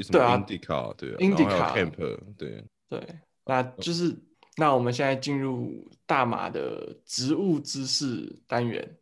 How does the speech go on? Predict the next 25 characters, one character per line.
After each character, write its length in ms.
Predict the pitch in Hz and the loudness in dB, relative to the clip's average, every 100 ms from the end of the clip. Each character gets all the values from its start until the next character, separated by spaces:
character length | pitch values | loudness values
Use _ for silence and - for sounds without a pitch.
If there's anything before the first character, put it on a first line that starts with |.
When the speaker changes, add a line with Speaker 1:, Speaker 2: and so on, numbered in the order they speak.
| _ - | _ -4
Speaker 2:
刚 320 | 202 214 208 | 0 2 0
刚 100 | - - | -2 2
那 160 | 180 | 2
段， 300 | 147 156 123 | 6 4 4
如 200 | 127 151 | 2 2
果 280 | 151 131 113 | 4 4 2
你 200 | 117 117 | 0 -4
觉 140 | 120 | -2
得 180 | 120 120 | 0 0
瞬 320 | 120 180 139 | -2 0 0
接， 280 | 123 120 120 | 0 -2 -2
那 100 | 131 | -2
就 100 | 135 | -4
代 100 | 139 | -4
表 120 | 123 110 | -4 -4
我 20 | |
们 300 | 117 120 110 - | -6 -8 -10 -4
这 160 | 165 - | 0 0
集 240 | - 117 | -2 -6
没 100 | 120 | -4
有 100 | 113 | -4
接 120 | 113 | -4
到 140 | 117 120 | -4 -4
工 240 | 117 110 | -6 -10
商。 260 | 113 98 | -10 -12